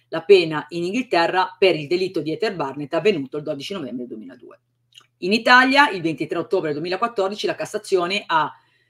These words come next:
eh, condannato in via definitiva Restivo a trenta anni di reclusione, quindi la sua è una pena, diciamo, inferiore rispetto a quella che è stata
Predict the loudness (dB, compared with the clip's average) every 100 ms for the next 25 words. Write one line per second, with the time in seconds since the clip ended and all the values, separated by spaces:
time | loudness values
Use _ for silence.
0 | _ -8 -6 -4 -4 -6 -8 -10 -12 -18
1 | -20 -8 -6 -2 2 2 0 -2 0 0
2 | -2 -8 -4 -2 -2 -4 -4 -4 -2 0
3 | 0 -2 0 0 0 0 0 2 0 0
4 | -2 -6 -6 -8 -8 -2 -2 -2 -6 -10
5 | -10 -10 -8 -6 -4 -4 -4 -8 -10 -10
6 | -8 -2 0 0 0 -6 -10 -16 -10 -8
7 | -6 -10 -12 -12 -10 -12